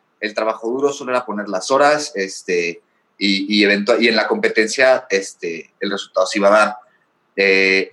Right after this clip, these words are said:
llegué a un punto en el que el nivel de la competencia era tal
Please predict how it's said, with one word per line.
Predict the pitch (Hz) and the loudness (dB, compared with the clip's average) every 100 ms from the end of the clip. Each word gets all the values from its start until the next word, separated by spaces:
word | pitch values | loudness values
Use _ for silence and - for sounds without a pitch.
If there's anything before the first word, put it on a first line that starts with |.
| 110 | -2
llegué | 120 110 | 0 2
a | 127 | 0
un | 156 | 0
punto | 165 165 - 151 147 139 - | -4 -2 2 6 6 4 0
en | 110 104 | -2 -2
el | 98 - | -6 -8
que | - 92 90 90 87 _ - | -6 -2 -2 -2 -6 _ -10
el | 95 | -6
nivel | 98 101 110 | -2 0 0
de | |
la | 127 | -2
competencia | 107 98 - 95 98 107 | -4 -14 -8 -8 -6 0
era | 107 92 | 2 2
tal | - 98 104 | 2 0 0